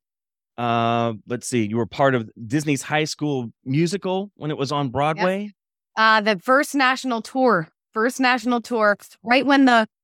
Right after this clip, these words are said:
Speaker 2: when it was the big craze, the movie came out, we were the first company to tour the show, and it was pretty incredible.
Speaker 1: I bet. I bet.
Speaker 2: Yeah.
Speaker 1: So suffice it to say, folks,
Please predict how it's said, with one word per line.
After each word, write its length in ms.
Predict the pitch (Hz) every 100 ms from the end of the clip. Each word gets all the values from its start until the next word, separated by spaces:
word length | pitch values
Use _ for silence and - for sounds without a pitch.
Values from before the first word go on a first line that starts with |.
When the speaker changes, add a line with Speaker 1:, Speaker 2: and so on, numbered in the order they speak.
| _
Speaker 2:
when 180 | - 240
it 40 |
was 120 | 226 196
the 80 |
big 280 | 196 247 233
craze, 420 | - 254 240 233
the 80 | 190
movie 320 | 196 247 240 240
came 280 | 240 233
out, 240 | 226 220 196
we 160 | 233
were 200 | 226 226
the 220 | 208 202 190 -
first 280 | 220 214
company 440 | - 208 208 202 196
to 400 | - 208 185 175 _ -
tour 280 | 240 262 240
the 120 | 220
show, 440 | - 226 202 190
and 140 | 180 185
it 140 | 185
was 420 | 196 180 175 165 _
pretty 360 | - 254 226
incredible. 600 | 202 196 185 160 151 143 - _ _ _ _ -
Speaker 1:
I 120 | 107
bet. 540 | 85 123 175 80 - -
I 80 | 110
bet. 280 | 90 113 95
Speaker 2:
Yeah. 60 | - _ _ _ _ _ _ _ _ _ _ _ _
Speaker 1:
So 320 | 165 156 143
suffice 500 | - 156 175 190 180
it 80 | 151
to 80 | 147
say, 260 | 151 143
folks, 580 | 131 123 120 110 -